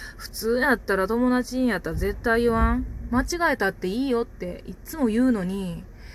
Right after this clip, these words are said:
なんか家族には許せれやんかった。で、それを後で言えばいいのにもかかわらず、お客さんがおる前で、「何を間違った？」みたいな。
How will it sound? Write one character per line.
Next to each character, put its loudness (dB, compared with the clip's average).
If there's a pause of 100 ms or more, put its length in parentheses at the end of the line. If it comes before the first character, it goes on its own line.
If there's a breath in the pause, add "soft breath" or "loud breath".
(720 loud breath)
な 0
ん -6
か -2
家 -4
族 -2
に 0
は -2
許 4
せ -6
れ 2
や 4
ん -2
か -4
っ -8
た。 -8 (540 loud breath)
で、 -4
そ 0
れ 2
を 4
後 4
で 4
言 2
え 6
ば 0
い 4
い 4
の 0
に -6
も -8
か -6
か -2
わ 0
ら -2
ず、 0 (360 loud breath)
お -10
客 -4
さ -2
ん 2
が 2
お 2
る 2
前 -4
で、 -6
「何 4
を 6
間 8
違 -4 (240)
っ -8
た？」 -4
み -6
た -10
い -12
な。 -14